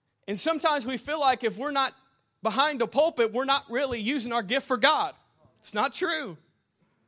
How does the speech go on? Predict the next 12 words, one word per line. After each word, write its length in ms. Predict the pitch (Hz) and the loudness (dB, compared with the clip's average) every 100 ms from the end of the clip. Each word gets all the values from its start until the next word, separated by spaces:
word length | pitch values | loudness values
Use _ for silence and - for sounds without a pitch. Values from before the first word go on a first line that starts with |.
| _ _ _ _ _ _ _ _ _ _ _ _ _ _ _ | _ _ _ _ _ _ _ _ _ _ _ _ _ _ _
Think 240 | - 370 | -4 -2
about 360 | 370 285 269 254 | -2 -2 -2 -2
these 220 | 247 196 | -10 -12
men 260 | 208 262 302 | -10 -10 -10
of 160 | 240 | -6
God 320 | 175 220 277 240 | 0 0 0 -4
in 140 | 208 | -8
the 40 | |
Bible. 640 | 185 220 254 269 180 156 165 _ _ _ _ _ _ _ _ _ _ _ _ - | -4 -2 -2 -4 -8 -12 -14 _ _ _ _ _ _ _ _ _ _ _ _ -6
They 120 | 240 | -4
weren't 260 | 277 311 | -2 -4
preachers. 720 | 311 302 330 - 185 131 - | -4 -8 -8 -10 -12 -14 -18